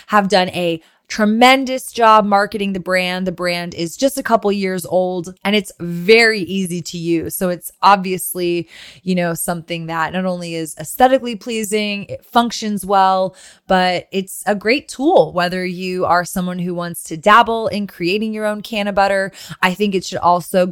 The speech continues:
be mentioned, it's not just for cannabis. You can put your other favorite herbs and oils in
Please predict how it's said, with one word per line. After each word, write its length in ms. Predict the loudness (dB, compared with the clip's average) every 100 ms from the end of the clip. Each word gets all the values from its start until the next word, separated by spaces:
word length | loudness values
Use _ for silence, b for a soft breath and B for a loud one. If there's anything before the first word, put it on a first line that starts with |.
| -2
be 100 | -4
mentioned, 580 | -4 -6 -6 -8 -8 -10
it's 220 | -10 -4
not 180 | -2 -2
just 340 | 0 -2 -2
for 140 | -6 -6
cannabis. 560 | -2 -2 0 0 -2
You 60 | -4
can 80 | -4
put 100 | -4
your 160 | -2
other 200 | -2 -2
favorite 320 | -4 -6 -6 -4
herbs 400 | -2 -2 -4 -6
and 120 | -6 -4
oils 580 | -4 -4 -6 -6 -8 -8
in 360 | -8 -4 -4